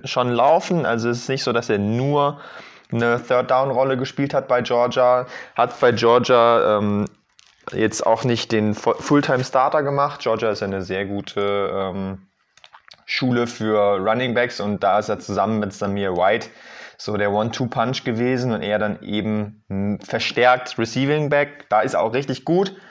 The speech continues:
Ähm, hat einfach die Shiftiness, die Beweglichkeit, hat auch einen acht Komma sieben, äh, ras Score, den werden wir heute, glaub ich, sehr viel verwenden. Also der Relative Athletic Score.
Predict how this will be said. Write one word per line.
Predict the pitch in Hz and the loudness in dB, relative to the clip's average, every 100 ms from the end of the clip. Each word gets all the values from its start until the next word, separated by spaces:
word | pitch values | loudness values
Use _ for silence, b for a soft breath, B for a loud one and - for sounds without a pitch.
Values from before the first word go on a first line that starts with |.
| B B B B - | B B B B -6
Ähm, | 117 117 117 | -2 -2 0
hat | 127 - | 0 0
einfach | 131 123 | -2 -2
die | 117 | -4
Shiftiness, | 120 - 143 - 139 135 135 139 - - | -2 -2 -4 -2 -2 0 0 0 -6 -8
die | 123 | -4
Beweglichkeit, | 113 110 117 120 117 - 127 113 117 117 | -2 0 0 -2 -6 -2 0 2 0 -2
hat | 113 | -2
auch | - 107 - | 0 0 0
einen | 110 107 104 - | -2 -2 -4 -4
acht | 110 113 - | -2 -2 -6
Komma | - 117 110 | -6 -2 -2
sieben, | 107 107 117 117 117 113 113 | -2 -2 -2 -2 -2 -2 -2
äh, | 101 | -2
ras | 101 104 107 117 135 - | -2 0 2 2 0 -6
Score, | - 123 127 131 | -2 2 2 2
den | 107 104 | 0 -2
werden | 104 | -2
wir | 104 | -2
heute, | 104 104 | -2 -2
glaub | 98 101 | -2 -4
ich, | 101 | -4
sehr | 107 | -6
viel | 107 117 | -4 -4
verwenden. | 110 110 107 104 110 110 B B B | -4 -2 -2 -2 -4 -6 B B B
Also | 101 98 | -6 -4
der | 98 101 98 | 0 0 2
Relative | 104 113 113 113 - | 2 0 -2 -6 -4
Athletic | 110 - 104 107 110 - | -6 -2 0 0 -2 -6
Score. | - - 117 123 131 139 | -10 -4 2 4 2 -2